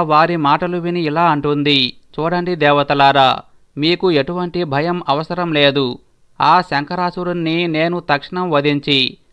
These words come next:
మిమ్మల్ని రక్షిస్తాను, మీకు నేను అభయమిస్తున్నాను" అంటుంది. ఇక తక్షణం సంక్రాంతి దేవత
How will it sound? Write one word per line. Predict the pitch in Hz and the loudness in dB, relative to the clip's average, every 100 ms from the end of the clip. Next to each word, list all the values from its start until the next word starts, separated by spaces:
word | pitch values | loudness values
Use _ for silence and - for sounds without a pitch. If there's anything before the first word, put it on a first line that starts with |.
| _ 135 | _ -4
మిమ్మల్ని | 147 175 180 180 | -2 -2 -2 0
రక్షిస్తాను, | 147 - 143 - 143 143 135 123 _ _ _ | -2 -2 -4 2 2 2 -2 -8 _ _ _
మీకు | 131 139 170 190 | 0 0 0 -4
నేను | 180 180 180 - | -6 -4 -2 0
అభయమిస్తున్నాను" | 139 170 185 185 - 175 175 175 180 | 0 0 -6 -8 -10 -6 -4 -4 0
అంటుంది. | 147 147 143 147 143 135 - _ _ - | 0 0 0 2 2 2 -2 _ _ -6
ఇక | 156 185 | -4 -2
తక్షణం | 180 143 135 175 180 180 | 0 0 -2 -6 -6 -6
సంక్రాంతి | 180 147 147 180 175 180 | -4 -4 -2 -4 -4 -2
దేవత | 147 143 143 143 135 123 | 2 2 2 4 2 2